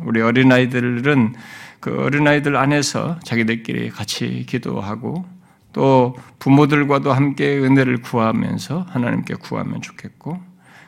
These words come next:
그래야 해서 주께서 우리 공동체를, 아, 결국 어린아이부터 전체 안에 하나님이 하실 수, 하시거든요. 음, 에, 순결케 하시고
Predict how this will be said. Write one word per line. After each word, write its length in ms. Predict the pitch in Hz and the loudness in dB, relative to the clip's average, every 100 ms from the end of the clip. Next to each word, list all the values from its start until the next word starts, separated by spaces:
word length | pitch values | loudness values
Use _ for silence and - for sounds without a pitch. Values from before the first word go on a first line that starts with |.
| _ | _
그래야 240 | 135 139 | 0 2
해서 220 | 143 139 | 2 0
주께서 440 | 123 131 147 135 131 | -2 -2 -2 0 0
우리 160 | 131 | 0
공동체를, 1040 | 127 131 135 143 135 - 127 127 175 107 92 - _ _ - | 2 2 4 2 -2 -2 -2 0 0 0 -6 -18 _ _ -14
아, 220 | - - | -10 -8
결국 400 | 131 151 165 170 | -2 -2 -2 -6
어린아이부터 460 | 151 147 170 156 151 | -6 -2 0 -2 -6
전체 500 | - 135 147 - 151 | -6 -6 -6 -6 -6
안에 460 | 117 - - 185 180 - - _ _ _ _ _ - - - | -4 -4 -4 -4 -6 -14 -20 _ _ _ _ _ -20 -20 -12
하나님이 460 | - 170 151 156 | -6 -2 0 0
하실 360 | 135 170 170 196 | 0 -2 0 -2
수, 180 | - - 120 | -4 -8 -6
하시거든요. 640 | - 180 190 123 104 156 180 - - | 0 0 2 -2 -2 -4 -6 -12 -14
음, 260 | - - 123 - _ _ _ _ _ - | -12 -10 -12 -16 _ _ _ _ _ -12
에, 240 | 107 104 104 | -10 -8 -8
순결케 560 | - 135 127 123 - | -2 2 2 0 -4
하시고 540 | 120 113 147 120 113 | -4 -2 -2 -2 -2